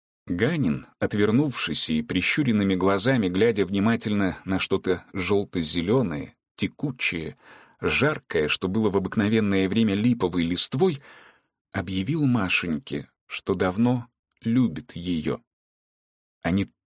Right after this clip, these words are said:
так много целовались в эти первые дни их любви, что у Машеньки распухали губы, и на шее, такой всегда горячей под узлом косы,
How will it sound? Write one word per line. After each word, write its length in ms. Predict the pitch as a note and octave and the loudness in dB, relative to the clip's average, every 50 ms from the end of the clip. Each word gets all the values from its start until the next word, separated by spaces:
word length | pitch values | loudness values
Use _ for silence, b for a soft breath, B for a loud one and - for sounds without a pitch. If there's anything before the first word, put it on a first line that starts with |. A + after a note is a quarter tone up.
| _ _ _ - | _ _ _ -4
так 300 | - B2 - - - - | -2 -2 -4 -6 -10 -6
много 340 | E2 F#2+ A2 A#2+ A#2 - F2+ | 0 2 2 2 2 2 0
целовались 680 | - - - G#2 G2 G2+ A2+ D3 D#3 A2+ F2 - - G2 | -2 0 2 4 4 4 2 2 0 0 0 0 0 0
в 20 | |
эти 200 | G2+ G#2+ - - | -2 -2 -2 -2
первые 500 | - - C3 A#2+ G#2+ F#2+ F2 G2+ G2 F#2+ | -2 2 2 2 2 2 2 2 2 2
дни 340 | F#2 F2+ G2 A2 G#2+ G2 - - | 2 2 2 2 2 2 0 -2
их 220 | F#2 F#2 - - | -4 -4 -2 0
любви, 580 | G2 G2 G#2 F#2+ F#2 G2 F#2 G#2 F#2+ F2 - B B B B B B B B | 0 0 0 0 -2 -4 -2 0 0 0 0 B B B B B B B B
что 260 | B - - - A2 | B -6 -2 0 2
у 80 | G#2 A2 | 4 4
Машеньки 460 | A2+ B2+ C#3+ C3+ - A#2+ G#2 F#2+ - | 4 4 2 2 2 0 0 0 2
распухали 680 | F2 F2+ F#2 - - - G#2+ - - B2+ B2 A2 G2+ G2+ | 0 0 0 0 -2 -2 -2 0 2 2 2 2 0 -2
губы, 500 | F#2+ F#2+ C#3 F#3 F3 B2 A2 F#2 - b b b b b b b b b b | -2 0 0 0 2 2 2 0 0 b b b b b b b b b b
и 80 | - | -2
на 140 | G#2+ G2+ F#2+ | 0 0 0
шее, 560 | - - - F3 F#3 D#3+ A#2+ D#2 D2+ D2 - - _ | 0 0 0 0 0 0 0 -2 -4 -8 -12 -10 _
такой 300 | - - - - B2+ D#2+ | -4 -2 -2 -2 -2 -4
всегда 400 | - - - G2 F#2 F#2+ G2+ F#2+ | -2 -4 -2 -2 -2 0 0 0
горячей 560 | F#2 F#2+ F#2+ G2 A2+ A2 F#2+ D#2+ - - E2+ | 0 2 2 2 2 2 2 0 -2 -2 -2
под 220 | D#2 - F#2 F2 G2 | -2 -2 0 0 0
узлом 420 | G2 E2+ F#2 G2 G#2 G#2+ G2 E2+ | 0 0 2 4 4 4 2 0
косы, 480 | D2+ - G2 F#2 - - - E3 D3+ | 0 0 0 0 0 0 0 -2 -2